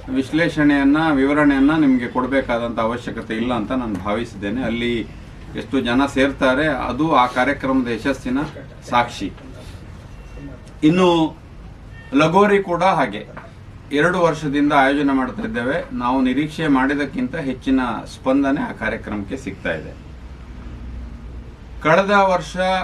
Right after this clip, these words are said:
ಕನ್ನಡ ಹಬ್ಬ ಅಂತೇಳಿ ಹೇಳುವಂಥದ್ದು ತುಂಬಾ ಭಿನ್ನವಾಗಿ, ಕಳೆದ ಹಲವಾರು ವರ್ಷದಿಂದ ನಾವು ಕನ್ನಡ ಹಬ್ಬವನ್ನು ಆಚರಣೆ ಮಾಡ್ತೇವೆ. ಒಂದು ವಾರಗಳ ಕಾಲ ಸಪ್ತಾಹದ ರೀತಿಯಲ್ಲಿ ಅದನ್ನು ಮಾಡ್ತಾ ಇತ್ತು. ಆದ್ರೆ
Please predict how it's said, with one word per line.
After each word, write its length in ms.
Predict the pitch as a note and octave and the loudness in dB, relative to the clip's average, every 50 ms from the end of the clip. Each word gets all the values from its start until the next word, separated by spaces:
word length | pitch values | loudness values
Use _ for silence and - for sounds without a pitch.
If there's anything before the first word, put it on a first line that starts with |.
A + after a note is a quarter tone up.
| - - | -2 -2
ಕನ್ನಡ 340 | - C#3+ C#3+ D#3+ F3 F3 E3+ | 0 0 2 4 4 4 4
ಹಬ್ಬ 320 | F3 D#3+ D#3 D3 C#3+ C#3+ D#3 | 4 4 2 0 -2 -2 0
ಅಂತೇಳಿ 340 | D3+ D3 C#3+ D3 D3+ D3 | 0 0 0 0 -2 0
ಹೇಳುವಂಥದ್ದು 880 | C#3+ C#3 C#3 C3+ C3+ C3 C3 B2 - C3 B2 A#2 A#2+ C#3+ E3 F3 - - - - - - - - - - - - - - | 0 0 0 2 2 0 0 0 0 -2 -2 -2 -4 -6 -6 -6 -6 -10 -12 -14 -16 -16 -16 -14 -14 -16 -16 -16 -12 -8
ತುಂಬಾ 260 | - D#3+ F#3+ F#3+ F#3 E3+ | -4 -2 2 4 4 4
ಭಿನ್ನವಾಗಿ, 640 | C3+ B2+ D3+ D#3 E3 D#3+ D3+ C#3+ B2 A2 G2+ G2+ G2 | 4 2 2 2 2 4 4 4 4 2 0 -2 -2
ಕಳೆದ 240 | - A#2+ C3 D3 D3+ | 0 2 2 4 4
ಹಲವಾರು 560 | D3 C3+ B2+ C3+ D3+ D#3+ F3+ F#3+ G3 G3+ G3 | 4 4 4 4 4 6 6 6 6 6 4
ವರ್ಷದಿಂದ 500 | F3+ E3+ E3 - E3+ D3+ D3+ D3+ D#3 F#3+ | 2 2 2 0 -4 -4 -4 -4 -4 -4
ನಾವು 560 | G3+ F#3+ F3 D#3 C#3+ C#3+ C3+ B2+ A#2+ A#2 G#2+ | -2 -2 0 2 2 2 2 2 0 -2 -4
ಕನ್ನಡ 280 | G#2 A#2+ C3 C#3 C#3+ C#3 | -2 -2 0 0 0 0
ಹಬ್ಬವನ್ನು 420 | C3 B2+ A#2+ B2 B2 B2 A#2+ A#2 | -2 -2 -2 -2 -2 -2 -2 0
ಆಚರಣೆ 420 | A2+ A2 A2 - C3 C3 B2+ A#2+ | 0 -2 0 0 2 2 2 2
ಮಾಡ್ತೇವೆ. 460 | A#2 A2+ A2 G#2+ - - G#2+ G#2 A#2 B2 | 0 0 -2 -2 -2 -2 -2 -2 -2 -2
ಒಂದು 640 | B2+ A2 A2+ B2 B2 A#2+ A#2+ A#2+ A#2 A2+ G#2+ - | -2 -2 -2 -2 -2 -2 -4 -4 -4 -4 -4 -2
ವಾರಗಳ 440 | G#2 A2 A2 A2 A#2 A#2 A2+ A2+ A2 | 0 2 2 2 2 0 0 0 -2
ಕಾಲ 280 | G#2 - G#2+ G#2 G#2+ G#2+ | -2 -2 -2 -2 -2 -2
ಸಪ್ತಾಹದ 580 | G#2 - G#2+ - - B2+ B2 B2 B2 A2+ G#2 | -4 -4 -6 -4 0 2 2 2 2 0 -2
ರೀತಿಯಲ್ಲಿ 400 | G#2+ G#2 G#2+ F#2+ - G#2+ G#2+ G#2 | -2 -4 -4 -4 -4 -2 -2 -2
ಅದನ್ನು 160 | G2+ G2 F#2+ F#2+ | -2 -2 -2 -2
ಮಾಡ್ತಾ 340 | F#2+ F#2+ G2+ G2 - G#2+ | -2 -2 -2 -2 -2 -2
ಇತ್ತು. 200 | F#2+ F2 - - | -4 -2 -4 -4
ಆದ್ರೆ 400 | A#2+ C3+ - B3+ B3+ C#3+ - - | -2 0 0 0 0 0 -2 -4